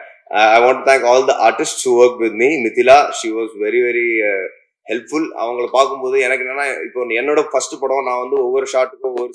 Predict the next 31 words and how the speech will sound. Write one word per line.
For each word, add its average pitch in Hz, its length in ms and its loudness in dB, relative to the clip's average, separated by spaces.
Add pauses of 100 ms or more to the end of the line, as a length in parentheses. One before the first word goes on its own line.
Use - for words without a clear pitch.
சீனுக்கு 135 260 -10
கண்டிப்பா 123 400 -2
ஹார்ட் 123 200 2
ஒர்க் 120 240 -4
பண்ணணும், 113 340 -6
மெனக்கடணும். 117 440 -4 (420)
But 113 160 -2
அவங்க 160 260 2
வந்து 160 280 -2
ஒரு 147 220 2
சிக்ஸ், - 320 -6
செவன் 156 180 -4
இயர்ஸ் 143 260 -4
எக்ஸ்பீரியன்ஸோட 160 720 2
உள்ள 147 300 0
வந்ததுக்கு 135 300 -2
அப்புறம் 160 360 -2
ஒவ்வொரு 139 380 0
ஷாட்டுக்கு 151 340 2
அவ்வளோ 131 320 2
எக்ஸ்பீ-, - 340 -4
அவ்வளோ 135 460 2
ஹார்ட் 151 280 6
ஒர்க் 165 240 6
போடும்போது 175 560 6
எனக்கு 156 200 2
பார்க்கும்போதே 160 540 4
பயங்கர 131 420 6 (260)
மோட்டிவேட்டிங்கா 120 540 -2
இருந்தது. 92 300 -6
So, 117 260 -4